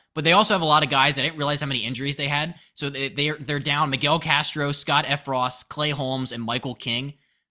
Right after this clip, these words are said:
Um, so their bullpen is just completely, like, all messed up.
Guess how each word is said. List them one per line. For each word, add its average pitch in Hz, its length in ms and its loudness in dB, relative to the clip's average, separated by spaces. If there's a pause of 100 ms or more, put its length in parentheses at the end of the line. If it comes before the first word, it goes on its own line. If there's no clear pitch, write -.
(160)
Um, 92 360 -4 (220)
so - 140 -2
their 135 140 0
bullpen 127 520 -2
is 95 80 -4
just - 380 -6
completely, 107 640 -10
like, 92 300 -8 (100)
all 107 160 -8
messed 92 280 -6
up. 90 200 -8